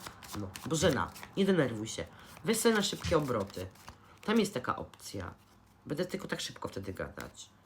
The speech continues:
No, pozdrawiam. A więc dla bliźniaka, dla barana,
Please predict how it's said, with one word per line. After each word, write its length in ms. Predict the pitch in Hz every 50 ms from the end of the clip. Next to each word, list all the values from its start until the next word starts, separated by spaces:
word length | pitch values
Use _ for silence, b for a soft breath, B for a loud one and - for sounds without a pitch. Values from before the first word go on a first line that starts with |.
| - - -
No, 140 | - - - - - - - - - - -
pozdrawiam. 540 | - 180 165 143 - - 92 92 92 95 95 95 98 - - - - - - - - - - - - - - - - - - - - - - - - - - - -
A 140 | - 147 127
więc 320 | 110 107 92 87 87 -
dla 200 | - 147 180 185
bliźniaka, 600 | 160 165 160 139 135 143 117 95 - - - - - - - - - - - - - B B B B B B B B B
dla 160 | - 165 190 196
barana, 560 | 170 185 185 160 143 107 85 82 - -